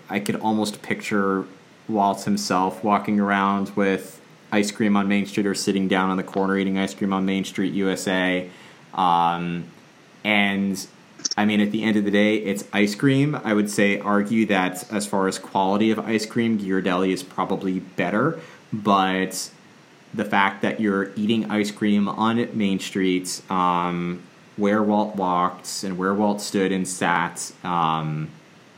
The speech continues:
and especially if you add fireworks to the mix, makes it even better. So, not much to add as far as the ice cream. It's ice cream, but it's Disney, um, and it's just very classic. So it had to, it had to be on my list.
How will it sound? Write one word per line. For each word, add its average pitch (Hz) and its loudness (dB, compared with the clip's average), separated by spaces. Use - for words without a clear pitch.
and 95 -2
especially 101 -2
if 104 -6
you 95 0
add 90 2
fireworks 92 0
to - -8
the 85 -4
mix, 80 -6
makes 92 0
it 90 -4
even 87 -2
better. 78 -2
So, 80 -2
not 123 4
much 120 2
to - -4
add 113 4
as 107 0
far 110 4
as 104 2
the 123 -2
ice 131 2
cream. 107 0
It's 110 -2
ice 147 0
cream, 101 -2
but 98 2
it's 95 -2
Disney, 87 0
um, 82 0
and 85 -2
it's 82 -6
just 80 -8
very 80 0
classic. 78 -6
So 76 -4
it 73 -6
had 85 -4
to, 92 -6
it 104 -2
had 104 2
to 101 0
be 87 0
on 78 -2
my 67 -4
list. - -12